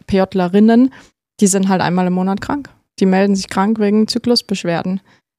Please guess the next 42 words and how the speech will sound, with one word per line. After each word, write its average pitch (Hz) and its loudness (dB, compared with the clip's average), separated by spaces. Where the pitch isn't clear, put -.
Wird, - -2
wird, 175 -4
was, 175 -4
was 190 -4
will 190 -2
ich 196 -4
denn 202 -2
machen 196 -4
in 180 -2
meinem 208 0
Berufsalltag, 208 -4
wenn 196 -2
ich 196 0
jetzt - -4
einmal 220 0
im 214 -2
Monat 226 -2
low 214 -2
performen 185 -8
würde? 185 -8
Das - -12
kann, 202 -4
kann 226 0
ich 185 -6
mir 190 0
nicht 180 -4
leisten. 170 -6
So. 190 -4
Und 196 -10
ich 170 -10
weiß 185 0
aber 185 -4
genau, 185 -2
dass 185 -4
Blutzuckerschwankungen 196 -6
eine 185 -4
der 180 -6
Hauptursachen 190 -2
sind 196 -6
für - -4
Low 208 -2
Performance, 190 -6